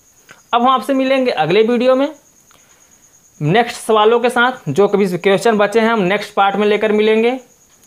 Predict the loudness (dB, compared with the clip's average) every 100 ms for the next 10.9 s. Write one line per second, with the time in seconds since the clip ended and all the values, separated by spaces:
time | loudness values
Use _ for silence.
0 | _ -2 0 0 -2 -4 -6 _ _ _
1 | -2 2 2 2 0 0 2 2 0 0
2 | 2 2 2 2 0 0 0 2 2 0
3 | -2 -10 _ -2 0 2 2 0 0 0
4 | 0 0 -2 -2 0 2 2 2 0 0
5 | 0 -2 -6 -2 2 2 0 -2 -4 -2
6 | 0 2 0 0 0 0 0 0 -6 -20
7 | -10 -2 2 4 4 2 0 -8 _ _
8 | _ _ _ _ _ _ _ _ _ -8
9 | 0 2 4 2 2 0 0 0 -2 0
10 | 0 0 0 0 0 0 -2 -2 -4